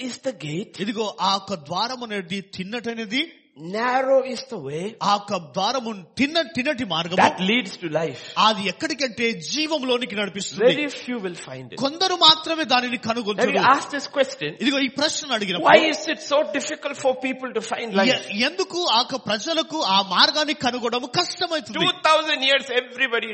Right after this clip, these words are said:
Speaker 1: knows Jesus Christ came, he died for our sins, he rose again. But why do people struggle to get it?
Speaker 2: ఇదిగో రెండు వేల సంవత్సరాల క్రితం యేసు ప్రభు ఈ లోకానికి వచ్చాడు, మన పాపం నిమిత్తము ఆయన చనిపోయాడు. అయినా కానీ ప్రజలు దానిలో వెళ్ళడానికి ఎందుకు కష్టపడుతూ ఉన్నారు?
Speaker 1: It's got to do with repentance.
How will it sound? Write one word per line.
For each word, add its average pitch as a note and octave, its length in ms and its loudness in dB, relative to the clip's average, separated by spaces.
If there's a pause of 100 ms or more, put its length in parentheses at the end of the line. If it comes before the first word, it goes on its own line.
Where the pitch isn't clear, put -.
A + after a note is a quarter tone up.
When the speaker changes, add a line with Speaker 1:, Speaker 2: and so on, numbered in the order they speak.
Speaker 1:
knows G#3 160 -2 (140)
Jesus G3 280 -6 (220)
Christ F#3 380 -4
came, F#3 260 -6
he F3 160 -4 (160)
died F3+ 300 -2
for E3+ 100 -2
our D#3+ 200 -4 (100)
sins, F3+ 300 -6
he D#3+ 80 -4 (100)
rose E3 180 -4 (100)
again. C#3+ 220 -6
But D3 80 -10
why D#3+ 160 -2 (120)
do A3+ 60 -8 (120)
people F#3 160 -10
struggle F3 480 -6
to C#3 100 -10
get C#3 160 -6
it? - 80 -18 (120)
Speaker 2:
ఇదిగో C#4 180 0
రెండు C#4+ 220 -2
వేల D#4 160 2
సంవత్సరాల D#4 480 -2
క్రితం C4 320 -4
యేసు C4+ 280 -2
ప్రభు C4+ 280 -2
ఈ A3+ 80 -4
లోకానికి B3+ 440 -2
వచ్చాడు, C4 340 -2
మన A3 160 -6
పాపం A3+ 300 -4
నిమిత్తము B3 420 -6 (220)
ఆయన G#3+ 140 2
చనిపోయాడు. A#3+ 680 -2 (300)
అయినా F4 160 4
కానీ D#4 260 0
ప్రజలు C4+ 460 -2
దానిలో A#3+ 360 0
వెళ్ళడానికి C4+ 560 2
ఎందుకు C4 200 -2
కష్టపడుతూ A#3 540 -4
ఉన్నారు? E3+ 260 -6
Speaker 1:
It's - 560 -12
got A#2 160 -8
to G#2 100 -16
do A#2+ 100 -12
with A2 120 -18
repentance. E2+ 500 -18